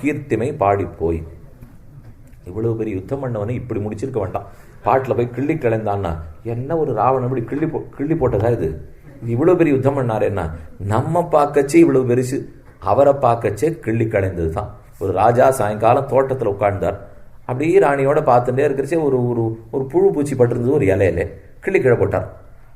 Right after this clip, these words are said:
போட்ட உடனே பக்கத்துல இருக்கிற சேனாபதி கை தட்டிட்டு, "என்ன வீரம், என்ன வீரம், என்ன தீரம், என்ன பராக்கிரம்" இப்படின்னு ஆரான்னு சொல்லுவாள். அப்போ ராமன் பண்ணது ஏதோ புழு பூச்சி பட்ட இலையை கிள்ளி போடுறா. "பரே பரித்ராணாய சாதுனா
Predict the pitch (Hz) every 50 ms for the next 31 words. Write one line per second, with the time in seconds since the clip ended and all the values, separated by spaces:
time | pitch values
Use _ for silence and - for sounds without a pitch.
0 | - - 151 175 175 - 175 165 170 196 196 - 143 - 180 180 175 156 151 151
1 | 143 127 110 123 123 131 139 131 123 120 120 117 - 131 127 127 120 117 - 123
2 | 120 123 117 104 104 113 120 120 131 131 135 139 123 95 95 107 110 113 113 113
3 | 117 110 92 95 101 101 92 98 113 113 117 120 113 98 104 101 98 101 107 107
4 | - - 107 107 - - - - - - - 117 120 135 139 131 120 120 123 123
5 | 113 - 110 110 107 104 92 85 - - 98 - - - - - - - - -
6 | 78 90 107 139 156 160 143 120 117 107 104 98 101 113 151 160 160 156 151 151
7 | 156 170 170 165 160 - 139 117 117 120 117 123 123 110 101 123 135 135 - -
8 | 117 123 110 - 107 101 98 101 95 - 123 143 175 175 135 123 120 - - 107
9 | 104 101 92 87 87 85 85 82 78 95 95 95 104 113 120 127